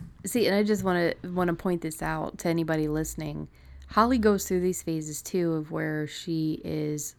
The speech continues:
Speaker 2: looking at something that sells, and her, her thing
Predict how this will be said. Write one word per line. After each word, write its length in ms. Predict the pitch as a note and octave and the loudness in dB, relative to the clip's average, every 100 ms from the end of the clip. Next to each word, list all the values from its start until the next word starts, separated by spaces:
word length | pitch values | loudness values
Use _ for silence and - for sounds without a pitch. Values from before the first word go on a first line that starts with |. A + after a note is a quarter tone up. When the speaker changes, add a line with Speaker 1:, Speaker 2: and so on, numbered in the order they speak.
| - | -4
Speaker 2:
looking 420 | F3 - E3+ D#3 | -4 -2 -4 -2
at 280 | D3 C#3+ - | -4 -6 -6
something 320 | E3 D#3 F#3+ | -4 -2 -4
that 180 | F#3+ - | -4 -6
sells, 480 | D3 C#3 C#3+ - - - - - _ | -8 -6 -8 -12 -16 -20 -20 -20 _
and 480 | E3+ D#3+ D#3 - E3 - _ - - | 0 2 0 -4 -10 -14 _ -14 -8
her, 440 | D#3 E3+ E3 D#3+ - | -4 -2 0 -4 -8
her 400 | - E3 D#3+ E3 - _ _ - - - G3 | -10 -6 -6 -8 -16 _ _ -20 -20 -2 2
thing 300 | F#3+ F#3+ | 2 2